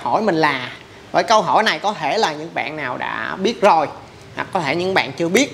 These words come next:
và các bạn có thể bây giờ vẫn bán tính bán nghi về câu chuyện đó chính là thay cái lọc gió thì nó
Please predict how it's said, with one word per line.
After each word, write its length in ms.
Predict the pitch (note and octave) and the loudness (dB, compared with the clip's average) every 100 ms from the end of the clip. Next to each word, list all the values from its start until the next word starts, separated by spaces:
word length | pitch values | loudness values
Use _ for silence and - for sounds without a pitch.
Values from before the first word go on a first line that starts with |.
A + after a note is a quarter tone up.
| - | -4
và 80 | C#3+ | -4
các 180 | - - | -4 -4
bạn 180 | A#3 D#3+ | -4 -4
có 60 | |
thể 240 | D#3 D3 G3 | -2 -2 0
bây 120 | F#3 | 2
giờ 140 | C#3 C#3 | 2 0
vẫn 160 | D#3 G3+ | -4 0
bán 240 | G#3 B3+ | 0 0
tính 200 | A#3 A#3+ | -2 0
bán 220 | A#3 A#3+ A3+ | 0 0 2
nghi 260 | A3 G#3 | 2 2
về 80 | E3 | 0
câu 180 | F#3 F#3 F#3 | 0 -2 -2
chuyện 280 | D3+ C#3+ F3 | -2 -2 -4
đó 100 | G#3 | -2
chính 160 | A3 | -2
là 380 | A3+ F3+ D3 B2 - - - - - - - - - - - - - - - - - - | 2 2 2 -4 -8 -4 -2 -2 -6 -14 -20 -20 -20 -18 -18 -20 -20 -20 -20 -12 -12 -2
thay 220 | F3+ F3+ | 2 4
cái 60 | F#3 | 2
lọc 160 | C#3+ | 2
gió 320 | E3+ F3 A3 C#4 - - - - | 6 6 6 0 -12 -20 -20 -10
thì 100 | C#3 | -6
nó 100 | C#3 | -4